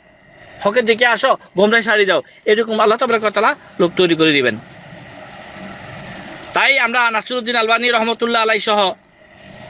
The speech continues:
যে প্রত্যেক বছরের ভিতরে যারা মুজাদ্দিদ আছেন,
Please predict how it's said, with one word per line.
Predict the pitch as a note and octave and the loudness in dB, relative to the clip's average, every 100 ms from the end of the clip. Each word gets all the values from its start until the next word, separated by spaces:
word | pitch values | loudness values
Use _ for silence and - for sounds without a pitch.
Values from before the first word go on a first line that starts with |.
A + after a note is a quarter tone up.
| - | -10
যে | D3+ E3+ E3 C#3+ - _ _ _ - | 0 2 2 -2 -12 _ _ _ -10
প্রত্যেক | - F#3 A#3+ G3 | -4 -2 -2 -2
বছরের | F#3 A#3+ A#3 | -2 0 -2
ভিতরে | A3 A3+ | -2 -2
যারা | G#3 G3+ | 0 0
মুজাদ্দিদ | G#3 G3+ G#3+ G3 | 0 -2 -2 -2
আছেন, | G3 F#3+ C4 | -4 -2 -4